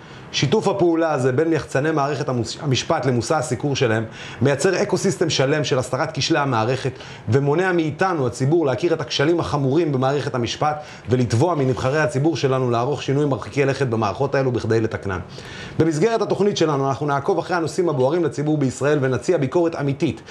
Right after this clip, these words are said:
במסגרתה נבח-, נבחן את העובדות במשקפיים המפלגתיות, בלי להסתכל על כל סיפור ונושא מתוך פוזיציה פוליטית.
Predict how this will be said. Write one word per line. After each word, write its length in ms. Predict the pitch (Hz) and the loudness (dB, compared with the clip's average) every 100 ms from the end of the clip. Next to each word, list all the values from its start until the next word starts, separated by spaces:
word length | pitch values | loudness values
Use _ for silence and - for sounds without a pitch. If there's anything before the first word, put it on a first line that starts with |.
| - - - | -18 -6 0
במסגרתה 520 | 139 131 147 143 170 | 0 2 2 2 0
נבח-, 340 | 147 - 175 170 | 0 -2 -4 -2
נבחן 360 | 160 120 180 180 | 0 0 0 0
את 80 | 170 | 0
העובדות 340 | 156 139 160 | 0 2 0
במשקפיים 560 | 151 127 156 170 160 147 - | 0 -2 -2 -2 -2 -2 -2
המפלגתיות, 800 | 190 180 165 151 - 131 127 - - - | 0 0 0 -2 0 0 0 -2 -18 -6
בלי 260 | 110 175 233 | 0 2 2
להסתכל 440 | 226 - 170 175 | 2 0 0 2
על 140 | 185 151 | 2 2
כל 160 | 185 | 0
סיפור 360 | 170 165 175 165 | 0 0 0 2
ונושא 260 | 147 127 160 | 0 0 -2
מתוך 280 | 139 156 - | 0 -2 0
פוזיציה 380 | 135 156 139 110 | -2 0 -2 0
פוליטית. 400 | 120 117 113 | 0 2 -2